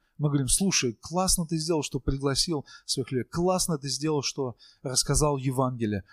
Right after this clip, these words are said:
молодец, давай будем молиться, а вот у меня такое свидетельство», да? И хотелось бы в церкви слышать больше таких свидетельств. И тогда мы будем в этом унисоне Бога, и Он нам в этой,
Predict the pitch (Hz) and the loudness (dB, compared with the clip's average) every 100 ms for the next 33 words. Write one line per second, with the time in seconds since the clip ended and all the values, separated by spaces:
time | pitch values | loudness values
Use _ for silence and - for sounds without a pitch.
0 | _ 139 143 151 156 123 - 123 131 156 | _ 0 2 2 2 2 0 2 2 4
1 | 170 156 139 131 131 131 123 - 107 - | 2 2 2 2 2 2 2 0 0 -6
2 | _ 127 120 151 160 175 151 143 135 - | _ -2 2 2 4 2 2 2 2 2
3 | 131 120 113 107 - 110 120 156 - - | 0 -4 -4 -2 -4 -4 -4 -6 -8 -6
4 | 135 156 220 160 160 - 202 202 185 175 | 0 4 4 4 4 4 4 2 2 2
5 | 208 - 196 175 233 208 143 127 117 113 | 4 4 2 4 2 2 0 -2 -2 -6
6 | 127 113 95 101 - - _ - - 160 | -4 -2 -2 -4 -10 -14 _ -20 -4 2
7 | 156 139 202 196 170 175 156 180 185 165 | 4 4 4 4 4 4 6 4 4 4
8 | 165 165 - 190 175 165 226 196 190 - | 4 4 4 4 2 4 2 4 2 0
9 | - 208 220 - 262 240 220 196 170 185 | 0 2 2 2 2 4 4 4 2 4
10 | 185 170 | 2 0